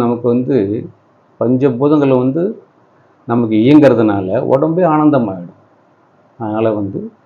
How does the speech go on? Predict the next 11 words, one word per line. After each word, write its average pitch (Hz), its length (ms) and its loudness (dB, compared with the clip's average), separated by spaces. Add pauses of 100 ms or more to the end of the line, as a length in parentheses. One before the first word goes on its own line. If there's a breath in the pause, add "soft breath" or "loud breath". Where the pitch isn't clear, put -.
(140)
எல்லாம் 101 300 -4
செஞ்சீங்க. 107 440 -4 (1800)
நன்றி, 110 380 -2 (680)
வணக்கம். 101 460 -6 (1120)
சப்ஸ்கிரைப் 110 480 0
பண்ணாத 104 440 2
மக்கள் 151 320 -4 (360)
ஒரு 110 160 0
முறை 113 200 2
சப்ஸ்கிரைப் 104 460 -2
பண்ணுங்க. 104 320 -2